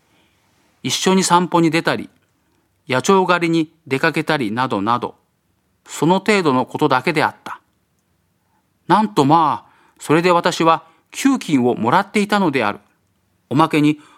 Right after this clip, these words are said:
ほとんどの時間、私は自分の好きなところへブラブラと出かけることも許されていた。そこで、立派なシャフハウゼンの街中の小道を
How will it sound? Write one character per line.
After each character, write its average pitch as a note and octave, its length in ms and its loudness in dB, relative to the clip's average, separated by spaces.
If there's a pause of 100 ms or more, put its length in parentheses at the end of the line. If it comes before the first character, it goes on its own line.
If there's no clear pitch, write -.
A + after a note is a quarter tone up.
ほ C#3+ 140 -6
と C4 160 4
ん B3 40 0
ど F#3+ 100 -2
の C#3+ 120 2
時 A2+ 120 -8
間、 A2+ 280 0 (240)
私 D#3 320 -2
は D#3 200 2 (260)
自 C3+ 140 -2
分 G3+ 200 0
の G3+ 120 0
好 - 100 -6
き G#3+ 100 -6
な G3+ 160 0
と - 100 -2
こ D3 120 -2
ろ B2+ 100 0
へ G#2 140 -4 (220)
ブ E3 100 -4
ラ G#3+ 140 2
ブ D#3+ 100 -4
ラ B2 140 0
と - 260 -6 (140)
出 B2+ 140 -4
か F#3+ 120 -2
け A3 120 -2
る G#3+ 80 0
こ G#3 140 -2
と A3+ 120 2
も D#3+ 160 0
許 C3+ 220 -2
さ D#3+ 140 0
れ C#3+ 100 0
て G2+ 140 -6
い F#2+ 80 -10
た。 - 200 -18 (1120)
そ - 160 -10
こ D3 120 4
で、 D3+ 240 -2 (300)
立 C#3+ 180 -2
派 - 180 0
な E3+ 240 0 (140)
シ - 160 -8
ャ A#3 100 2
フ G#3 60 -10
ハ D#3+ 160 2
ウ D3+ 80 2
ゼ C3 160 0
ン A#2 100 -2
の G#2+ 280 -4
街 A2 240 -2
中 C#3 240 0
の B2+ 100 -4
小 B2+ 140 -2
道 B2 260 -4
を A#2 140 -4